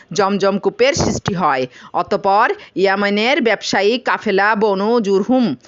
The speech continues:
গোত্র কর্তৃক মা হাজেরার আবেদনক্রমে সেখানে আবাদি শুরু হয়। চোদ্দ বছর বয়সে আল্লাহর হুকুমে মক্কার অনতিদূরে মিনা প্রান্তরে সংঘটিত হয় বিশ্ব ইতিহাসের বিস্ময়কর ত্যাগ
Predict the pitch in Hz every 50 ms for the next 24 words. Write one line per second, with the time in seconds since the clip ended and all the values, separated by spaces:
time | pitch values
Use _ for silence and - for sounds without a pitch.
0 | - - _ - 170 202 208 208 - 208 208 208 - 208 202 208 - 262 285 -
1 | - 247 233 214 202 196 175 196 185 185 170 196 190 202 208 226 - - 190 190
2 | 185 202 170 202 196 196 185 - 208 202 202 202 220 254 311 311 - - 220 -
3 | 214 202 190 220 262 330 - - - - - - 156 180 185 196 190 185 180 185
4 | - - 190 175 180 185 190 160 143 123 117 - - _ _ _ _ _ _ _
5 | _ _ _ _ _ _ _ _ 240 226 190 175 170 233 208 202 202 - - -
6 | 220 208 190 196 196 196 - - 254 233 240 - - 185 190 190 202 214 226 240
7 | 208 202 214 202 208 - 196 185 202 214 233 262 262 247 202 196 - - 214 196
8 | 185 - - 165 180 190 196 190 190 190 160 180 190 185 202 233 269 302 - -
9 | - - - - 165 185 202 220 220 214 - - 190 175 185 196 190 - 196 190
10 | 202 214 240 285 339 - - - - - 214 214 220 214 196 233 - 220 208 -
11 | 196 156 202 202 220 240 240 208 220 - - - 220 202 208 208 - 196 196 190
12 | 180 - 214 196 175 160 202 - - - - 208 196 196 - 196 190 175 175 -
13 | - 190 185 202 226 254